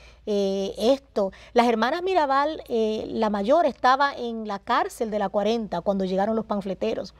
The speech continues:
y llegó a conocerlos. Así, esa fue, eh, la conexión. Pero ahora a través del documental, pues esa página de la historia dominicana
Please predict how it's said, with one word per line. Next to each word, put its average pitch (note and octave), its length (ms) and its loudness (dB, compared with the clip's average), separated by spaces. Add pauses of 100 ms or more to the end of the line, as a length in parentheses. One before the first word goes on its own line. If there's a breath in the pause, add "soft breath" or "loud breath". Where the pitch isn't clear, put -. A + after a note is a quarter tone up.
(200 soft breath)
y G#3 80 -2
llegó F#3 180 2
a G3 60 -2
conocerlos. G3+ 640 -2
Así, A3 200 -6
esa A#3 200 -4
fue, C#4 260 2 (380 loud breath)
eh, A#3+ 200 2
la G#3+ 260 0
conexión. A3 720 -2 (220 loud breath)
Pero G#3 200 4
ahora C4 240 4
a - 20 0
través A#3 220 0
del C#4 100 -4
documental, C#4+ 600 -2
pues G#3 420 -6
esa A#3 280 0
página B3 540 -4
de G3 80 -4
la G3 80 -2
historia A3 280 -4
dominicana B3+ 600 -2